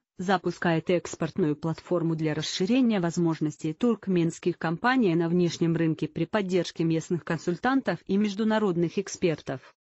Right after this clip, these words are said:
Ф Г И и А С Б отберут десять местных компаний с большим экспортным потенциалом,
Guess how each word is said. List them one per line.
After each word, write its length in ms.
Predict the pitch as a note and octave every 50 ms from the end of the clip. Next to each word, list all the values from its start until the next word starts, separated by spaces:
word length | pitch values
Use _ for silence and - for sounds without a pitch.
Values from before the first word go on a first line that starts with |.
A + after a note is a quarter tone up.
| _ _ _ _ _ -
Ф 220 | F3 E3+ F3 E3+
Г 280 | F3 F#3 A#3 C4 C#4+ - _
И 140 | F#3+ F#3+ F#3
и 180 | - - G#3 G#3
А 180 | F#3 F3 E3 D#3+ -
С 220 | F#3+ G3 F3+ F3+
Б 200 | F3 F3 F3 E3+
отберут 480 | E3+ F#3 F#3 F3 G3 G3 F#3 F#3 F3 E3
десять 380 | E3 F3+ F3 - - E3+ -
местных 400 | F3+ F3 E3+ D#3+ - - E3+ -
компаний 540 | - F3 E3 E3 - G#3 F#3 F3 F3+ F3+ F3+
с 100 | F3 F3+
большим 420 | F3+ F3+ F#3+ F#3 - - G#3+ G3+ G3+
экспортным 580 | G3 F#3+ - - - E3+ D#3 - F3 E3 E3 -
потенциалом, 760 | F3 D#3+ - E3+ D#3+ - - F3 D#3 D3 C#3+ C3+ B2 B2